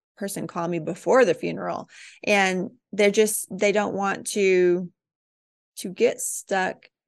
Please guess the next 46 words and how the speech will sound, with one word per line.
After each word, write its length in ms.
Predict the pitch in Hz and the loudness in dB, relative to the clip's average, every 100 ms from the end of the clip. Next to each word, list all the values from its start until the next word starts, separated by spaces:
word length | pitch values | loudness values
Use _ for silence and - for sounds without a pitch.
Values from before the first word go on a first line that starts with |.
| - | -8
They 100 | 170 | -4
know 200 | 185 190 | -2 0
they 140 | 208 214 | 0 0
don't 200 | 214 185 | -2 -2
know 240 | 180 180 | -2 -2
what 260 | 165 180 - | 0 -2 -4
to 100 | 170 | -4
do 200 | 170 170 | 0 0
or 80 | 185 | -2
how 240 | 185 165 | -4 -2
to 100 | 175 | -2
help 220 | 196 - | -4 -8
themselves. 640 | - 160 - 170 - 170 - | -8 -8 -8 -8 -8 -8 -10
And 120 | 175 | -8
so 120 | 180 | -6
they're 140 | 170 | -6
seeking 440 | 170 - 170 - 165 | -6 -6 -6 -6 -8
that 180 | 170 - | -8 -8
support. 640 | - 165 170 160 151 - _ - _ _ - | -12 -10 -6 -4 -4 -6 _ -20 _ _ -8
Um, 220 | 160 - | -8 -6
I 80 | 185 | -6
had 220 | 190 185 | -4 -2
a 60 | 180 | -2
woman 340 | 175 180 175 | -2 -2 -2
once 260 | 180 185 - | -4 -4 -6
come 240 | 190 180 | -6 -6
to 120 | - | -6
me 140 | 175 180 | -4 -4
and 160 | 180 | -4
say 380 | 175 190 180 202 180 - _ _ _ _ _ _ _ _ _ _ _ _ | -4 0 2 0 -4 -10 _ _ _ _ _ _ _ _ _ _ _ _
how 240 | 202 196 196 | -10 -2 0
awful 340 | - 220 254 | 4 4 4
the 140 | 202 | 2
thing 240 | 196 190 170 | 2 -2 -2
was 260 | 156 - | -4 -4
that 140 | - 175 | -6 -4
she 120 | 175 | -2
was 120 | 175 | -2
experiencing, 600 | 170 - 180 - - 208 | -4 -6 -8 -6 -6 -4
but 140 | 185 185 | -4 -4
she 300 | - 196 180 | -4 -4 -2
very 540 | 196 196 214 220 220 _ _ _ | 2 4 4 4 0 _ _ _
pointedly 520 | - 208 208 180 185 | -4 -2 -2 -2 -2
said 260 | 180 180 165 | 0 -2 -2
to 100 | 175 | -4
me, 280 | 170 165 | -4 -4